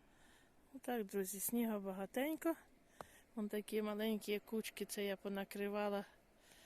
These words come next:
свої фісташки, які я садила. Ну, в теплиці. Зараз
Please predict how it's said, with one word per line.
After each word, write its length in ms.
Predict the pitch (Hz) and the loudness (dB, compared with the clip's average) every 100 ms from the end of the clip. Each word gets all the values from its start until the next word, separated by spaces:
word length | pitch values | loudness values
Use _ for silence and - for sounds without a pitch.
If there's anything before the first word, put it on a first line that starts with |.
| - - - - | -20 -20 -16 -6
свої 520 | - - 202 208 208 | -4 -2 0 2 0
фісташки, 920 | - 190 - 220 240 294 - 330 320 - - - - - - - - - - | -2 -4 -2 0 2 2 -2 -2 -4 -8 -20 -20 -20 -20 -20 -20 -20 -14 -6
які 300 | 226 - 262 | -6 -2 2
я 140 | 262 | 2
садила. 640 | - 285 247 277 285 269 262 - - - - - - - - - - - - - | 2 0 2 4 4 4 0 -8 -20 -20 -20 -20 -20 -20 -20 -20 -20 -20 -20 -10
Ну, 200 | 339 359 | -4 -2
в 60 | 339 | 0
теплиці. 640 | 277 - 269 294 - 262 - - - - - - - - - - - | -2 0 2 2 0 -4 -8 -20 -20 -20 -20 -20 -20 -20 -20 -16 -6
Зараз 340 | 220 214 214 | -2 0 -2